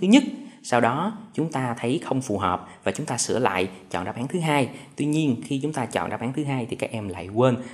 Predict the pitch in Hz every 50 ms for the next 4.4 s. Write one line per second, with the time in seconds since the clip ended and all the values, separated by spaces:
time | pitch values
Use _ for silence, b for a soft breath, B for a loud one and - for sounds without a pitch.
0 | B - - 110 110 107 104 110 - 92 - - 92 92 - - - - 104 90
1 | 85 92 127 135 B B B B B 104 104 - 107 117 - 127 135 156 180 -
2 | - - - - - - 95 87 101 107 117 143 131 104 - - - - 98 90
3 | - - 117 98 - - - 113 - 98 87 - 90 - - 85 104 113 - 104
4 | 92 87 90 - - 95 110